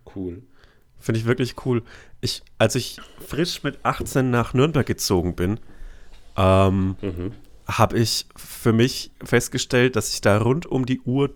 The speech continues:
Speaker 2: Döner essen konnte. Und ich bin mal nachts aufgewacht,
Speaker 1: <laughs>
Speaker 2: so um vier, und hatte so einen komischen, so einen komischen Hunger.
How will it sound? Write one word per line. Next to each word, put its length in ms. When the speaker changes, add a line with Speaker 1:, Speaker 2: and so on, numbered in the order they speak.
Speaker 2:
Döner 340
essen 260
konnte. 440
Und 100
ich 120
bin 100
mal 180
nachts 360
aufgewacht, 560
Speaker 1:
<laughs> 160
Speaker 2:
so 160
um 120
vier, 460
und 260
hatte 160
so 180
einen 80
komischen, 760
so 180
einen 60
komischen 520
Hunger. 300